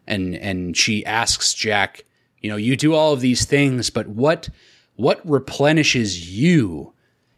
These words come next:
And Jack is kind of, like, unsure what to say and stammers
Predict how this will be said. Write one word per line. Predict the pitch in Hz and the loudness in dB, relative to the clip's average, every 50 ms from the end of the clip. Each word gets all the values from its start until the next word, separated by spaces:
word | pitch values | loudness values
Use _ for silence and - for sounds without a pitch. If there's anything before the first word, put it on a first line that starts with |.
| _ _ - | _ _ -4
And | 113 113 104 | -4 -4 -2
Jack | - - 127 143 170 - - | -2 -2 0 0 0 0 0
is | 196 151 - - | 0 0 -2 -2
kind | - - 160 151 151 143 | -4 -2 0 2 2 2
of, | 139 127 120 | 0 0 -2
like, | 113 110 104 - - | -6 -6 -6 -4 0
unsure | 165 143 143 147 131 - - - 127 127 131 139 139 139 143 156 - - _ _ _ | 2 2 2 2 2 0 0 0 0 2 2 4 4 2 2 0 -2 -10 _ _ _
what | - 131 135 135 | -2 -2 -2 0
to | - 139 | 0 0
say | - - 135 127 135 143 143 | 0 2 2 2 4 4 2
and | 135 120 113 | 2 2 0
stammers | - - - - - - - 127 139 147 147 151 151 151 143 | 0 0 0 0 0 0 -2 -2 0 0 2 2 2 2 0